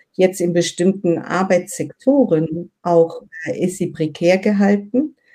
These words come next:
oder auch unterbezahlt. Jetzt auch grad die Arbeit, die am essenziellsten ist, nämlich das Putzen, das Kochen, äh, das Pflegen und so weiter. Aber auch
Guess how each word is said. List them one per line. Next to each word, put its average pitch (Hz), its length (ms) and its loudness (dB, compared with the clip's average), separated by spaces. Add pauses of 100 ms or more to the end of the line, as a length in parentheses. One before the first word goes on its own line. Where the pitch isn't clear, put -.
(240)
oder 196 320 2
auch 196 220 -2
unterbezahlt. 151 1000 0
Jetzt 160 220 0
auch 151 160 -4
grad 165 440 -2
die 143 280 0
Arbeit, 165 380 -2
die 139 60 -6
am 139 120 -4
essenziellsten 156 1040 -2
ist, 156 260 -8
nämlich 151 500 -2
das 160 180 -6
Putzen, 156 560 -4 (460)
das 151 220 -8
Kochen, 151 680 -4 (440)
äh, 151 360 -2
das 156 200 -4
Pflegen 156 400 0
und 147 200 -6
so 160 100 -4
weiter. 185 420 2 (480)
Aber 165 300 2
auch 190 140 4